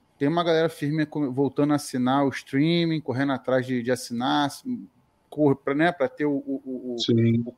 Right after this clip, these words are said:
Speaker 1: não só o canal, mas também o streaming. Então, isso, isso, se a Discovery der sequência isso aí, acho que ela só tem a ganhar só. Todo mundo ganha, né? O nosso meio ganha e,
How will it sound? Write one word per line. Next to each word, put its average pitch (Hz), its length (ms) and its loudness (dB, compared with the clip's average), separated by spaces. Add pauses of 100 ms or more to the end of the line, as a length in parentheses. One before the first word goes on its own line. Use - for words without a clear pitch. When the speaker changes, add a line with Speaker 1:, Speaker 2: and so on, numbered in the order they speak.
Speaker 1:
não 160 220 0
só 180 220 2
o 180 40 -2
canal, 165 380 0
mas 180 180 -8
também 160 300 -4
o 180 240 -6
streaming. 147 400 -6
Então, 143 240 -4
isso, 151 380 -8
isso, - 280 -10
se - 140 -4
a 131 60 2
Discovery 160 500 -4
der 147 160 -2
sequência 147 520 -8
isso - 140 -10
aí, 135 400 -2 (480)
acho 101 200 -10
que 127 80 -8
ela 127 40 0
só 120 160 -8
tem 123 200 -2
a 139 80 0
ganhar 139 260 -2
só. 113 240 -8
Todo 143 240 -6
mundo 151 220 -2
ganha, 117 280 0
né? 110 120 0
O 110 180 0
nosso 127 380 4
meio 135 240 6
ganha 135 420 2 (480)
e, 247 260 0